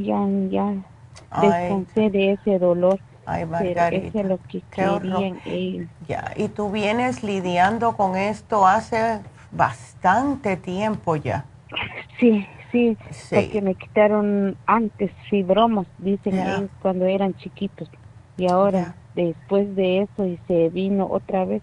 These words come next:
Speaker 1: y ya se formó en otro, en otro nombre y en otro estado.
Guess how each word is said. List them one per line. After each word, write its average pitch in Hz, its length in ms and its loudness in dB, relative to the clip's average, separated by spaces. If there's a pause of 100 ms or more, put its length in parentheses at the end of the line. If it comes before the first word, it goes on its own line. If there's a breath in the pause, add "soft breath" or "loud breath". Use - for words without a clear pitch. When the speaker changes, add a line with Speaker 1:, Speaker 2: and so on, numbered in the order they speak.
Speaker 1:
y 180 100 -4
ya 185 220 0
se 175 260 -4
formó 185 440 2
en 175 200 -2
otro, 180 340 -4 (480)
en 185 320 0
otro 208 380 2
nombre 208 460 4
y 180 100 2
en 175 140 0
otro 185 260 -2
estado. 175 580 -4